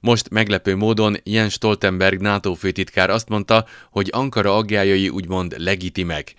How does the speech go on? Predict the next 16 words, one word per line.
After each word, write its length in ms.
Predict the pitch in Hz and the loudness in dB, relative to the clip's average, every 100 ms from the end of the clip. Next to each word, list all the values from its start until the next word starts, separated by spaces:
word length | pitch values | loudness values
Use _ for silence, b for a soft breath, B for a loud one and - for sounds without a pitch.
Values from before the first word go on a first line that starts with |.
| B B B B | B B B B
"Ezek 340 | - 123 123 - | -4 0 0 2
jogos 420 | 113 131 117 - | 2 4 2 2
aggodalmak, 720 | 107 98 95 92 90 82 - | -2 0 2 2 0 -4 -6
a 100 | - | -8
terrorizmusról, 920 | 85 113 127 113 101 104 - 104 110 | -2 2 2 0 -2 -4 -2 0 2
a 80 | 90 | 0
fegyverexportról 1040 | - 101 90 87 82 - 87 85 87 87 | 0 -2 -2 -4 -4 -6 -6 -4 -4 -4
van 180 | 85 87 | -2 -4
szó", 300 | 85 98 90 - B B | -4 -2 -2 -4 B B
mondta 280 | - 104 92 | -4 -2 0
a 40 | 95 | 2
nato 360 | 104 101 98 | 2 0 -2
főtitkár 680 | 87 - - 90 - 95 95 | -2 -2 -2 -6 0 2 2
a 200 | - 95 | -2 -4
finn 280 | - 123 110 | -2 -2 0
elnökkel, 680 | 98 98 95 - 101 98 | 0 0 -2 -2 0 2